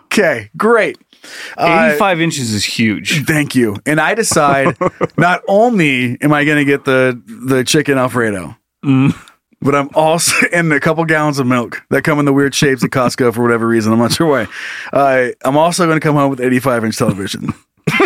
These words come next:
Speaker 1: So before I buy it, uh, same buddy that I a-, talked to about the Super Bowl <laughs> situation, I call my, call my friend. He's got a truck. This shit ain't fitting in my fucking car.
Speaker 2: You, oh my God.
Speaker 1: And if he would not have picked up the phone,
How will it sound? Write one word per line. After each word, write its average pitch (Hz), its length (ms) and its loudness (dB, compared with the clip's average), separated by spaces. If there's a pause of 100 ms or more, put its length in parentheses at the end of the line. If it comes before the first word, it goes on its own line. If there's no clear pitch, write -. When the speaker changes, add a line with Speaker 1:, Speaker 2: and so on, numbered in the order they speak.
Speaker 1:
So 254 400 0 (480)
before 233 360 2
I 220 80 4
buy 233 320 2
it, 139 240 -2 (540)
uh, 143 500 2
same 233 300 0
buddy 240 260 2
that 202 140 2
I 175 320 2
a-, 202 60 -6
talked 185 280 0
to 190 80 2
about 175 200 2
the 170 60 0
Super 202 260 0
Bowl 165 360 -2
<laughs> - 0 -
situation, 165 640 0
I 220 160 2
call 175 220 0
my, 165 120 2
call 170 260 0
my 185 100 4
friend. 165 240 0
He's 175 80 0
got 170 140 2
a 151 40 -2
truck. 147 360 -2 (320)
This 165 140 2
shit - 240 0
ain't 226 120 -2
fitting - 280 -2
in 190 80 2
my 196 180 2
fucking 175 440 -2
car. 156 340 2
Speaker 2:
You, 208 120 0
oh 147 240 0
my 127 240 -2
God. 95 320 -4 (140)
Speaker 1:
And 226 180 2
if 190 120 -2
he 285 260 4
would 240 280 2
not 202 240 2
have 208 140 -4
picked 202 220 0
up 196 160 0
the 185 100 0
phone, 156 480 0